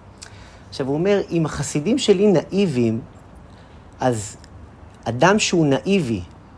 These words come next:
בתוך מקום שהוא יחיד, הדבר האוטומטי שקורה לו ממילא הוא להיטמע ב-, ב-, באותו מקום."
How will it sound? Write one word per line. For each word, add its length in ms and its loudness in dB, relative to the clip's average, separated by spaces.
בתוך 320 -4
מקום 520 2
שהוא 300 0
יחיד, 560 4
הדבר 260 4
האוטומטי 680 6
שקורה 440 2
לו 140 2
ממילא 480 2
הוא 100 -4
להיטמע 680 2
ב-, 60 0
ב-, 300 0
באותו 300 2
מקום." 420 4